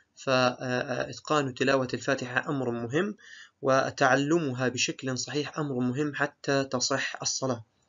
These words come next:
لأن الخطأ في قراءة الفاتحة أمر يجب أن تتنبه إليه عزيز الطالب، فهو مهم جدًا لصحة الصلاة.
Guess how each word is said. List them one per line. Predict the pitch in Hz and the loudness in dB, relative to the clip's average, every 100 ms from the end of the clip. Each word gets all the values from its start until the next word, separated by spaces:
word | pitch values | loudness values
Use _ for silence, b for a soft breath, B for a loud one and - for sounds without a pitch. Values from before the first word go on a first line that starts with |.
| - | -6
لأن | - 135 | -4 -2
الخطأ | 127 - 160 - 131 | -2 -2 0 0 -2
في | - 123 113 110 127 | -4 -4 -4 -6 -2
قراءة | 131 135 131 | 0 0 -2
الفاتحة | 120 143 139 - 139 160 B B B - | -6 -2 -2 -2 -2 -2 B B B 2
أمر | 156 156 165 b b _ 139 | 4 4 -2 b b _ 0
يجب | 139 143 127 | 2 2 0
أن | 139 127 123 | -4 -6 -6
تتنبه | 123 131 147 139 127 | -2 2 2 0 -4
إليه | 135 135 135 131 135 123 | 0 2 2 0 -2 0
عزيز | 123 123 | 0 -2
الطالب، | 120 - 135 156 185 - B B - | -4 0 2 4 2 -2 B B -8
فهو | - 139 139 135 143 156 b b _ - | -2 0 2 4 2 0 b b _ -10
مهم | 131 127 160 139 127 | -4 -2 0 -2 -4
جدًا | 131 127 131 135 | -2 -2 0 0
لصحة | 127 110 - - - 131 - | -2 -2 -2 -4 -10 -12 -8
الصلاة. | - - - - | -4 -4 -6 -14